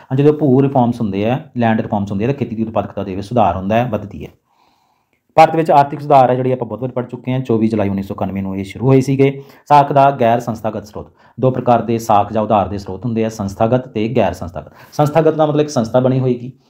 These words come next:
ਜਿਹਦੇ ਵਿੱਚ ਬਹੁਤ ਸਾਰੇ ਲੋਕ ਕੰਮ ਕਰਦੇ ਹੋਣਗੇ, ਸਰਕਾਰ ਦੇ ਨਿਯਮ ਉੱਤੇ ਲਾਗੂ ਹੁੰਦੇ ਹੋਣਗੇ, ਉਹਨੂੰ ਸੰਸਥਾਗਤ ਸਰੋਤ ਕਹਿ ਦਿੰਦੇ ਆ।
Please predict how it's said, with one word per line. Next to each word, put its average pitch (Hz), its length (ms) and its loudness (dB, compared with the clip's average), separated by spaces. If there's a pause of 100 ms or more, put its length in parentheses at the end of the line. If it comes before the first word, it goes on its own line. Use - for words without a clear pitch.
(100)
ਜਿਹਦੇ 123 140 0
ਵਿੱਚ 120 120 2
ਬਹੁਤ 113 140 0
ਸਾਰੇ 117 160 0
ਲੋਕ 107 200 -2
ਕੰਮ 117 120 0
ਕਰਦੇ 117 240 0
ਹੋਣਗੇ, 117 280 -2
ਸਰਕਾਰ 107 360 0
ਦੇ 104 120 -4
ਨਿਯਮ 107 260 2
ਉੱਤੇ 123 160 0
ਲਾਗੂ 113 220 2
ਹੁੰਦੇ 110 200 0
ਹੋਣਗੇ, 110 340 -4
ਉਹਨੂੰ 110 160 -6
ਸੰਸਥਾਗਤ 101 380 -6
ਸਰੋਤ 92 260 -12
ਕਹਿ 104 80 -4
ਦਿੰਦੇ 117 220 -2
ਆ। 117 60 -4